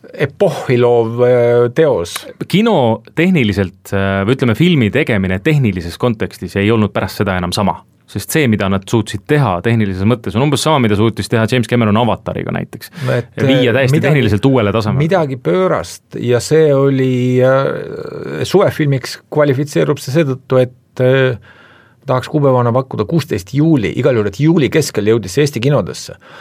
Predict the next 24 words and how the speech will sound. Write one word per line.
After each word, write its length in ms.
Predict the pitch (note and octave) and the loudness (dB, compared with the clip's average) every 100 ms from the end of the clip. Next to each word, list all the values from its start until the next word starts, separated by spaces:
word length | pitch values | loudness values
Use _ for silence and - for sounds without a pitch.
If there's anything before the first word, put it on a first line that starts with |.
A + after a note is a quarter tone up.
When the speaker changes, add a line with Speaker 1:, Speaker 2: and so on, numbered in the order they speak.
| - - | -18 -6
Speaker 1:
mis 180 | A2 D#3 | -2 2
omakorda 560 | D#3 A2 G#2+ G2+ A2 | 2 2 2 2 2
on 220 | A2 G#2+ F#2+ | 2 0 0
põhjus, 680 | C#3+ - A#2+ G#2 - - A#2+ | 0 2 0 0 -4 -6 -2
äh, 420 | A#2 A2+ A2 A#2 | 2 2 4 4
rääkida 420 | B2+ A2+ A2 G#2+ | 2 0 0 0
täna, 280 | C3+ C3+ A#2+ A#2 A#2 A2+ A#2 G#2+ F#2 _ _ _ _ _ - - _ _ _ A#2 | 2 2 2 2 2 2 2 0 -6 _ _ _ _ _ -20 -20 _ _ _ -2
äh, 340 | A#2 A#2 A#2 | 2 4 2
Matrixist, 680 | B2 C#3 A2+ G2 - G2+ - _ - | 2 0 -2 -6 -8 -10 -12 _ -4
kas 220 | B2 A#2+ | -2 0
me 120 | B2+ | 2
räägime 320 | B2 A#2+ B2 B2+ - | 2 2 0 0 0
kinokava 480 | C#3+ C3 D3 A2+ E2+ | 0 4 4 4 4
juures? 120 | A3+ | 4
Speaker 2:
Ei, 200 | G#3 E3 | 4 4
me 160 | F3+ | 4
võime 200 | F#3+ F#3+ | 4 2
kohe 160 | F3+ F3 | 4 2
siinsamas 360 | E3 G3+ D#3 B2 | 2 2 4 2
öelda. 240 | G2+ F2+ | 2 0
Speaker 1:
Et, 300 | B2+ C3 - _ - B2+ | 0 0 -2 _ -4 2
äh, 280 | B2 B2 B2+ | 4 2 2
kolmandal 400 | F#3+ D#3+ B2 C3 | 2 2 2 2
juulil 380 | F3 D3+ E2+ | 2 2 -2